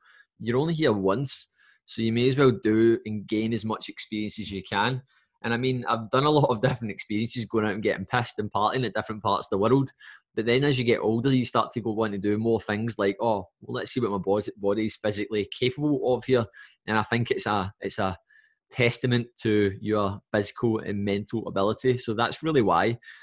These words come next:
And I think it's, like, just that it's good. I think as a coach, as a, a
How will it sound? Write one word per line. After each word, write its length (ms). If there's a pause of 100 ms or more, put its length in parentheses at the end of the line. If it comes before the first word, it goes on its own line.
(340)
And 220
I 20
think 220
it's, 140
like, 120
just 200
that 260
it's 140
good. 280
I 80
think 220
as 160
a 60
coach, 460
as 200
a, 320
a 160